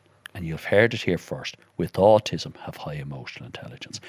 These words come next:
That's one of the characteristics of autism, is that they don't have this emotion. They're not able to read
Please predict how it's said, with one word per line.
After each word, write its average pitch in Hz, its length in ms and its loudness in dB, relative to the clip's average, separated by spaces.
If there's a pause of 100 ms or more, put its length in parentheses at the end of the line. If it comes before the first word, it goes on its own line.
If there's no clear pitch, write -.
(300)
That's - 240 0
one 117 140 6
of - 20 0
the 90 80 -2
characteristics - 720 -2
of 156 80 -14
autism, 85 480 0
is - 100 -6
that - 160 -6
they 101 100 0
don't 165 300 6
have - 160 -4
this - 220 -8
emotion. - 340 -8
They're 98 80 2
not 107 240 2
able 95 220 0
to - 160 -4
read 80 260 -2